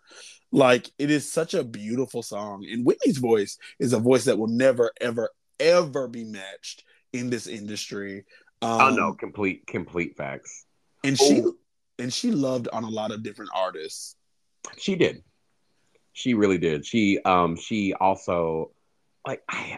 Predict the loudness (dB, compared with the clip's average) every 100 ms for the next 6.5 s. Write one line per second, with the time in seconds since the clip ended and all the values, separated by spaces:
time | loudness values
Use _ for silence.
0 | -12 -14 -14 -16 -20 _ _ _ _ _
1 | _ _ _ -2 0 0 -2 -2 -2 -2
2 | 0 0 -4 _ _ _ -20 -8 -4 0
3 | 2 2 2 -6 -10 -14 -20 _ _ 0
4 | 4 4 2 -2 -2 -2 -8 _ -8 -8
5 | -10 -2 -2 -2 -2 -2 0 -4 -2 -2
6 | -4 -2 -8 -8